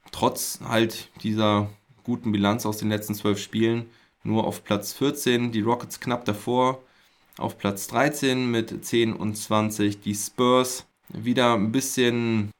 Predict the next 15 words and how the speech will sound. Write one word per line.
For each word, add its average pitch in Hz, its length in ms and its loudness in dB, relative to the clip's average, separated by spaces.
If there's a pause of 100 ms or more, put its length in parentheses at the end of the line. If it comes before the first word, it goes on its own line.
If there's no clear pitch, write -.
(140)
an 110 420 4
Fahrt 117 380 -2
verloren. 123 800 2 (320)
Davor 107 400 0
die 101 160 0
Trailblazers, 110 840 2 (580)
die 107 80 2
jetzt 110 280 2
immerhin 123 420 2
mal 113 220 4
wieder 104 220 2
zwei 104 240 2
Spiele 110 260 0
gewonnen 104 380 0
haben 101 320 0